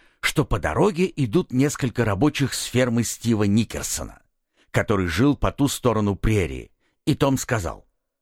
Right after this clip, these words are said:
«Вы замечательно играете свою роль. Я никогда не видал подобного искусства.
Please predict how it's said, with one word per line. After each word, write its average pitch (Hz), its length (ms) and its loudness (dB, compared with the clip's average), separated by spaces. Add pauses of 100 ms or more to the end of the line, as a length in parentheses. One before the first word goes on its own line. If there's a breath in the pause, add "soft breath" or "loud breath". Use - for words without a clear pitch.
(340)
«Вы 196 240 2
замечательно 143 880 0
играете 117 720 -2
свою 110 400 0
роль. 85 280 0 (360)
Я 123 180 4
никогда 160 420 0
не 180 120 0
видал 170 400 2
подобного 127 540 0
искусства. - 840 -6